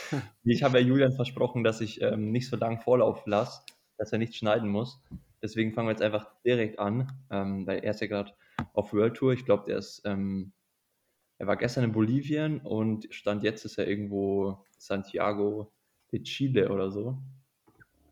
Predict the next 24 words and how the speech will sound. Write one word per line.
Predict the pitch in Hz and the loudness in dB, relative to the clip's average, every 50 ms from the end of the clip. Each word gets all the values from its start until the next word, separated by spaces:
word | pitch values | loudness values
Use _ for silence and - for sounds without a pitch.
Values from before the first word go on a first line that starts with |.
| - | -8
Aber | - 104 98 101 | -4 -2 -2 0
keine | - - 107 104 101 | 2 2 2 2 4
Ahnung. | 101 104 107 107 110 113 110 - _ - _ - - _ _ _ _ _ _ - | 2 2 2 2 0 -2 -6 -8 _ -20 _ -20 -20 _ _ _ _ _ _ 2
Ähm, | 107 104 104 101 104 104 | 4 6 6 6 4 2
kann | - 117 104 | 4 4 4
er | 104 104 | 6 6
ja | 101 | 4
bis-, | 101 107 101 - - - - | 4 2 -8 -10 -14 -14 -8
kann | - 110 | -4 -2
er | 101 101 101 | -2 0 0
reinschneiden, | - 104 107 - - 98 95 95 98 | 0 -2 -2 -2 -4 -2 -2 -2 -2
wenn | 95 95 | -4 -4
er | 98 | -4
Bock | - - - - - | -4 -4 -6 -6 -6
hat. | 110 104 - - - - - - - - - - 135 131 139 131 135 - | -8 -8 -8 -10 -14 -14 -14 -12 -10 -4 0 2 2 2 2 -2 -4 -8
<laughs> | _ _ _ _ _ _ - - - - - - - 117 - - | _ _ _ _ _ _ -20 -18 -16 -14 -12 -8 -8 -6 2 6
Aber | 107 107 107 110 110 107 107 - - | 6 6 8 8 6 6 6 6 4
auf | - 110 107 - | 2 2 4 4
jeden | 131 127 131 | 4 4 4
Fall | 131 123 117 120 117 | 4 4 4 4 4
sitzen | 117 120 117 117 - | 4 2 0 0 2
wir | 113 107 110 | 2 4 4
heute | 117 117 - 107 104 | 4 2 2 0 -4
zwei, | 104 104 104 104 107 | -4 0 2 6 6